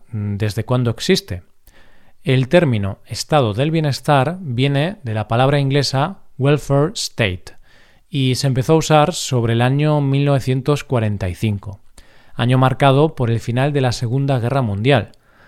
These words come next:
aunque el término ya se había utilizado antes, durante la Gran Depresión.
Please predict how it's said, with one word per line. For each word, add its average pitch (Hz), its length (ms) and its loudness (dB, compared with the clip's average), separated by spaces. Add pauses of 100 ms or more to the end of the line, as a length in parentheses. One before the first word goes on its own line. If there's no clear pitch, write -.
(280)
aunque 139 240 2
el 147 80 2
término 160 540 4
ya 135 180 -2
se 139 100 -4
había 143 200 2
utilizado 120 500 -2
antes, 95 600 -6
durante 110 380 -2
la 110 100 0
Gran 120 200 0
Depresión. 101 560 -4